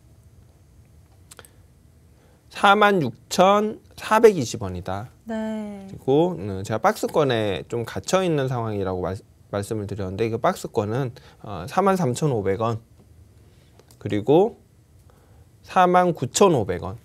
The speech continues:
Speaker 1: 사이에 좀 갇혀 있는 상황이다. 어, 차트만 봤을 때는 이 세 가지 코인 중에, 어, 네오가 가장 추세는 좋습니다.
Speaker 2: 아, 그렇군요.
Speaker 1: 추세는
Speaker 2: 네.
Speaker 1: 좋고요.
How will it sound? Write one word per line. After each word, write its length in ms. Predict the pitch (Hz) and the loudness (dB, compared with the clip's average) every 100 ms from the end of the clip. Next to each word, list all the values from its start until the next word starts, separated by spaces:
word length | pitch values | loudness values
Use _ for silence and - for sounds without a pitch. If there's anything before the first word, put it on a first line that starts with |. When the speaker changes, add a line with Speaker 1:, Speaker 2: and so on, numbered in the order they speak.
| _ | _
Speaker 1:
사이에 320 | - 175 139 | 0 2 0
좀 160 | - 110 | -2 -6
갇혀 320 | - - 151 | -4 0 2
있는 200 | 127 101 | 2 -4
상황이다. 520 | 101 85 80 85 104 - - - - - _ | -8 -10 -12 -14 -14 -16 -20 -20 -20 -20 _
어, 440 | 127 131 131 131 127 - - - - _ - | -4 0 0 -2 -4 -10 -18 -20 -20 _ -8
차트만 1120 | - 392 - - 302 294 269 175 156 208 214 | 0 0 0 2 4 6 6 8 6 6 -2
봤을 440 | - 95 - 156 | -4 -4 -2 -2
때는 560 | 139 110 104 135 107 113 - | 2 2 2 0 -2 -6 -10
이 220 | 110 120 | -8 -8
세 180 | - 220 | -4 0
가지 280 | 220 208 | 2 2
코인 420 | 165 - 208 185 151 | -4 -4 -2 0 -2
중에, 480 | - 107 110 95 127 | -4 -2 -2 -4 -10
어, 240 | 98 101 104 | -12 -12 2
네오가 540 | 123 151 151 156 170 | 6 6 6 4 4
가장 480 | 165 107 120 131 147 | 2 -4 -2 -2 -4
추세는 640 | - 254 247 226 233 233 | -4 2 4 4 2 0
좋습니다. 640 | - 110 - 110 101 110 - | -4 -8 -6 -8 -10 -14 -14
Speaker 2:
아, 260 | 233 226 240 | -12 -10 -10
그렇군요. 600 | 254 233 233 220 202 202 214 | -8 -8 -8 -8 -8 -8 -4
Speaker 1:
추세는 300 | 175 156 131 | 0 0 0
Speaker 2:
네. 60 | |
Speaker 1:
좋고요. 440 | 107 87 - 127 | -4 -8 -4 -4